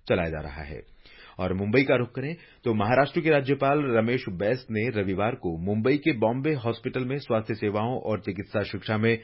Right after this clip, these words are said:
आर्टिफिशियल इंटेलिजेंस पर एक मध्यावधि वार्षिक सम्मेलन का उद्घाटन किया।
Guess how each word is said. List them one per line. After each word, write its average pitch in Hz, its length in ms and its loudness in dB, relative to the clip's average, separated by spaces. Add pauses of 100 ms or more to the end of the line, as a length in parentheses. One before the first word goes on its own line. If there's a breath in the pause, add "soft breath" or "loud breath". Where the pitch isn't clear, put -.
(320 loud breath)
आर्टिफिशियल 131 540 0
इंटेलिजेंस 113 640 0
पर 113 380 0
एक 107 260 -2
मध्यावधि 95 800 -2 (260 soft breath)
वार्षिक 107 380 0
सम्मेलन 95 380 -4
का - 300 -6
उद्घाटन 90 380 -8
किया। 73 220 -10